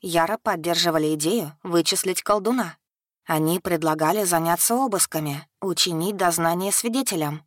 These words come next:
устроить особые ловушки в лесу. Эдриану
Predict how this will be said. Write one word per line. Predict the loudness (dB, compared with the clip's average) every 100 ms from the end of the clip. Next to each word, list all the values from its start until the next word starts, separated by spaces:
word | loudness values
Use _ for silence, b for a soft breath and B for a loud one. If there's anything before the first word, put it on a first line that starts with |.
| _ _
устроить | -2 -2 -2 0 0 2
особые | 0 0 0 2 4
ловушки | 4 2 0 -2
в | -2
лесу. | -2 -2 -2 -6 _ _ _ _ _ _
Эдриану | 0 2 2 0 -2 -8